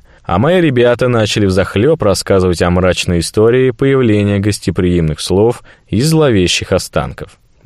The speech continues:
Рассказ так заинтересовал рулевых, что они, заслушавшись, позабыли о своих прямых обязанностях, из-за чего галера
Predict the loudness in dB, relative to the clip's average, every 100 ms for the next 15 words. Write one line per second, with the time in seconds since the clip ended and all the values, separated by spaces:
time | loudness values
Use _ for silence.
0 | -2 -2 0 -2 -2 0 0 0 -2 -2
1 | -2 0 2 2 2 2 0 0 -2 -6
2 | -16 -16 -4 0 2 2 0 0 -4 -2
3 | -2 0 0 0 -2 -4 -4 -4 -8 -20
4 | _ -2 0 2 2 2 0 0 -2 0
5 | -2 0 0 0 0 0 0 -2 -6 -10
6 | -16 -18 -8 -4 -2 0 0 2 2 2
7 | 2 2 -2